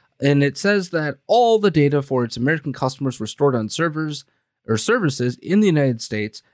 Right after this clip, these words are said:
and that it had no ties to the Chinese government. The Times lamented the damage done to Koenig's reputation by these election deniers who claimed that the company had ties to the C C P. That was on Monday, Pat.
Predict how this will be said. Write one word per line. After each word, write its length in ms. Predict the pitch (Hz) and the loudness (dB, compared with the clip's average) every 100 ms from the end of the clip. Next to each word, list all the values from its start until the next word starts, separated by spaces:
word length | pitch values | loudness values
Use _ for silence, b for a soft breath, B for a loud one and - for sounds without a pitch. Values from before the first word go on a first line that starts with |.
| _ | _
and 160 | 131 143 | 2 2
that 100 | 139 | 2
it 120 | 131 | 0
had 160 | 151 | 0
no 240 | 151 233 247 | 2 2 2
ties 340 | - 143 147 | 0 0 -2
to 100 | 147 | -4
the 120 | 123 | -8
Chinese 400 | - 110 107 104 | -6 -4 -4 -6
government. 480 | - 139 123 101 - | -2 0 0 -4 -8
The 80 | 107 | -10
Times 340 | 113 113 110 | -4 -4 -4
lamented 380 | 117 117 131 120 | -4 -2 -2 -2
the 60 | 110 | -4
damage 380 | 117 139 135 - | -4 -2 -2 -4
done 160 | 123 | -4
to 60 | 120 | -4
Koenig's 380 | 123 139 131 131 | -2 -2 -2 -6
reputation 480 | 123 117 160 175 151 | -8 -4 -2 -2 -4
by 140 | 131 | -4
these 180 | 139 135 | -4 -4
election 440 | 120 220 262 151 | -2 -2 -2 -4
deniers 500 | 123 117 123 185 202 B B B | -4 -2 0 0 -2 B B B
who 120 | 170 | -2
claimed 280 | 160 185 196 | 0 0 0
that 100 | 175 | -2
the 80 | 147 | -4
company 340 | - 220 226 | -6 -2 0
had 160 | 170 139 | 0 -2
ties 240 | 165 180 180 | -2 -4 -2
to 100 | 147 | -4
the 80 | |
C 200 | 135 175 | -4 -6
C 220 | 151 151 139 | -6 -4 -4
P. 360 | 208 151 - _ _ _ _ _ _ _ | -2 -2 -4 _ _ _ _ _ _ _
That 180 | - 240 | 0 4
was 120 | 254 | 4
on 160 | 233 196 | 6 4
Monday, 380 | 214 208 117 110 | 4 2 0 -2
Pat. 320 | 107 139 | -4 -4